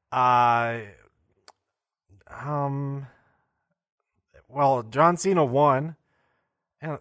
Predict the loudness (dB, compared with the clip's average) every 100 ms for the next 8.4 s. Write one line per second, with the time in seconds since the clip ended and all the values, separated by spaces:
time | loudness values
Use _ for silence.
0 | -4 -4 0 4 4 4 0 -4 -10 -12
1 | -6 -6 -4 -6 -4 -2 -2 -2 -4 -6
2 | -10 -20 _ _ _ _ _ _ -2 2
3 | 4 2 0 0 0 -2 0 0 0 -6
4 | 0 0 0 -4 -12 -12 -12 -14 _ _
5 | _ _ _ _ -12 -12 -14 _ _ _
6 | -6 -2 -2 -4 -10 -14 -10 -6 -4 -6
7 | -14 -18 -10 -8 -8 -14 -12 -8 -2 2
8 | 2 4 2 -2